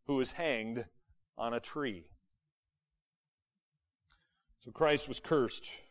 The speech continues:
Number six, Pilate's inscription is providential. Pilate's own inscription that he has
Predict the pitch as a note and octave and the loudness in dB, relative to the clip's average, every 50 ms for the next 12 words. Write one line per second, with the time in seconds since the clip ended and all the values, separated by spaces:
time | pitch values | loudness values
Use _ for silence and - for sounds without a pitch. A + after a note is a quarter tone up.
0 | _ _ _ _ _ - - _ _ _ - - - - - - - - _ _ | _ _ _ _ _ -20 -20 _ _ _ -20 -20 -20 -20 -18 -18 -20 -20 _ _
1 | _ _ _ _ _ _ _ _ - - D3 D3+ D3+ C#3 - - F3 C3+ - - | _ _ _ _ _ _ _ _ -10 -4 -2 -2 0 0 2 4 4 4 4 0
2 | - - - - - - - - - - - _ _ _ _ _ _ _ - - | -6 -8 -8 -10 -10 -10 -12 -16 -20 -20 -20 _ _ _ _ _ _ _ -20 -20
3 | - - _ _ _ _ _ _ _ _ _ _ _ - - - G#3+ C4+ C#4+ A3 | -20 -20 _ _ _ _ _ _ _ _ _ _ _ -4 6 10 10 10 10 10
4 | E3 - - - A3+ F#3+ E3 - - - - C4 D4 - - - - C#3+ A2+ F#2+ | 6 4 2 0 0 0 0 0 0 2 2 2 2 2 0 2 2 2 2 0
5 | E2+ - - _ _ _ _ _ _ _ _ _ _ _ _ _ _ - D#3 - | -4 -14 -20 _ _ _ _ _ _ _ _ _ _ _ _ _ _ -2 -2 0
6 | - - F3 D#3 C#3+ C3+ C3 B2+ A#2 G#2 - - F#2 D#2 - _ _ _ _ _ | 4 6 8 8 8 6 4 2 0 -2 -4 -8 -10 -12 -14 _ _ _ _ _
7 | _ _ _ _ _ _ _ _ _ _ - - _ - E3+ F#3 A3 C4 B3 G#3+ | _ _ _ _ _ _ _ _ _ _ -20 -20 _ 4 8 8 10 10 8 8
8 | - A3+ A3 A3 G#3 F#3 E3 D3+ - - A3+ B3+ - - F#3+ F3 E3 F3 F#3 F3+ | 8 8 8 8 6 4 2 2 4 4 4 4 6 4 4 6 6 8 8 8
9 | F3 G3 G3+ F#3+ - - | 10 10 8 8 8 4